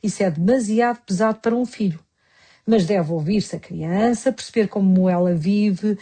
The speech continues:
a situação, o que a transtorna, o que a ajuda, o que a faz sentir segura. A criança não decide sozinha, mas também não pode ser tratada como se não tivesse voz. Ora, vejamos, uma criança de nove anos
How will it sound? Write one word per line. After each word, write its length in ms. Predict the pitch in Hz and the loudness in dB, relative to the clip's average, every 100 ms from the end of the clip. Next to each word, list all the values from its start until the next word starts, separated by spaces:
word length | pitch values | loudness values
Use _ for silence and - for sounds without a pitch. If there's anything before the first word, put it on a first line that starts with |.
| - | -6
a 80 | 185 | -8
situação, 840 | 170 196 - 185 - 202 208 220 220 | -4 -4 -2 -4 -2 0 2 0 -2
o 120 | 226 | -6
que 160 | - 190 | -2 -4
a 40 | |
transtorna, 1000 | - 180 165 - 185 185 190 190 214 220 - - | -2 -4 -4 -2 0 2 2 2 -2 -4 -10 -6
o 140 | 208 | -6
que 260 | - 233 - 226 - - | -2 -4 0 -2 0 0
a 40 | |
ajuda, 600 | 196 156 233 202 180 165 - - - | 0 0 -2 0 0 -2 -8 -20 -6
o 120 | 185 | -6
que 160 | - 202 | 0 -2
a 40 | |
faz 320 | - 233 220 | 0 -2 0
sentir 380 | - 185 - 226 | -2 -4 -2 -4
segura. 580 | - - 220 233 190 185 - - 202 | -4 -8 -4 0 0 -2 -8 -10 -8
A 80 | |
criança 440 | 196 220 214 - 175 | -2 0 0 0 0
não 360 | 175 220 240 | 2 2 0
decide 360 | 202 - 190 143 | -2 -2 -4 -2
sozinha, 560 | 196 180 165 202 233 254 - - - | -2 -2 0 0 -2 -4 -12 -14 -4
mas 260 | 214 214 | -2 0
também 520 | 233 233 226 208 185 | 0 0 2 0 0
não 240 | 180 202 196 | 0 0 -2
pode 320 | - 208 185 | -2 -2 -2
ser 240 | - 185 | -4 -6
tratada 520 | - 190 185 202 208 220 | -4 -8 -4 -4 -4 -4
como 220 | - 226 | -4 -6
se 160 | - | -2
não 260 | 226 233 247 _ _ | -4 -2 -6 _ _
tivesse 560 | - 233 208 233 - - | -6 -2 0 -2 -4 -8
voz. 440 | 208 226 185 - _ _ _ _ _ _ _ _ - | -2 0 -2 -6 _ _ _ _ _ _ _ _ 0
Ora, 160 | 214 | 0
vejamos, 460 | 190 175 160 143 - _ | 2 -2 -4 -8 -14 _
uma 120 | 220 | -2
criança 420 | 220 240 254 - 226 | 0 2 2 0 -2
de 100 | 226 | 2
nove 300 | 233 214 262 | 2 2 2
anos 380 | 269 - - | 0 -6 -16